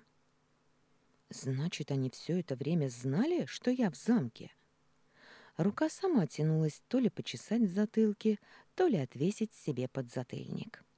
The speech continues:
«Наверняка теперь они так не думают», усмехнулась принцесса в зеркале.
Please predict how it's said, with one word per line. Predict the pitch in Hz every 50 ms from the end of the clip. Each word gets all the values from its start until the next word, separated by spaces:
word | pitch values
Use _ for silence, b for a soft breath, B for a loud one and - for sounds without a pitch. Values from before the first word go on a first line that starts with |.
| _ _ _ _ _ _ _ _ _ _ _ _ _ _ _ _ _ _ _ _ -
«Наверняка | 403 403 370 330 320 294 277 254 226 - - 370
теперь | - - - 208 - 262 262 233 214
они | 202 208 202 196
так | - - 185 - -
не | 208 202 196
думают», | 165 151 160 147 143 143 143 143 143 143 - - - _ _ _ _ _ _ _ _ _ _
усмехнулась | - - - - - - - - - 127 135 185 220 233 -
принцесса | - 240 277 285 - - 131 127 - - 147
в |
зеркале. | 147 - 131 131 - - 127 127 - - -